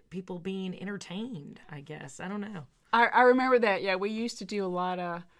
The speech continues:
Speaker 2: when I was younger too, I remember doing plays for the neighbors, and I can't believe I did that kind of stuff. <laughs> But, um, but right, maybe I never thought of it that way or wanted to be somebody else because we or grew up around the military. We didn't really see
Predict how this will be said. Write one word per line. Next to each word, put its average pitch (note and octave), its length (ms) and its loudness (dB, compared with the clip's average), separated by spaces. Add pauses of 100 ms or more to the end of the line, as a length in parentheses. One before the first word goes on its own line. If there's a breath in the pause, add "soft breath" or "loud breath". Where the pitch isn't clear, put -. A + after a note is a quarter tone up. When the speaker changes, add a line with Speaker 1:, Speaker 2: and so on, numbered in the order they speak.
(140 soft breath)
Speaker 2:
when F#3 100 -4
I F#3+ 80 0
was F#3 160 0
younger F3 240 -2
too, F3+ 240 -4
I E3 60 -2
remember E3 360 -2
doing E3 300 -4
plays E3+ 500 -4
for E3 160 -6
the D3+ 100 -6
neighbors, D#3 440 -6
and D#3+ 120 -8
I E3+ 120 -6
can't F3 260 -10
believe D#3+ 180 -8
I D3 80 -10
did D3+ 220 -12
that C#3+ 160 -16
kind - 180 -20
of F#3 80 -18
stuff. - 460 -16
<laughs> - 40 -20 (140 loud breath)
But, G3+ 400 0
um, C4+ 440 4 (720 loud breath)
but A3+ 200 6
right, B3+ 220 4
maybe A#3+ 200 6
I C4+ 40 -2
never C4+ 220 0
thought G#3 260 2
of B3 120 -2
it F#3 100 -6
that D#3 180 0
way E3+ 220 -2
or F3 160 -6
wanted G3 240 -6
to F#3 80 -4
be F#3 160 -8
somebody F3 360 -6
else A3 280 -6
because A#3+ 500 -6
we F#3+ 380 -6 (560)
or F3+ 340 -2
grew F#3 240 -2
up F3 140 -2
around E3 300 -6
the D#3 60 -8
military. D#3+ 380 -8
We A3 60 -6
didn't B3+ 220 -4
really C4 200 -8
see C4+ 260 -6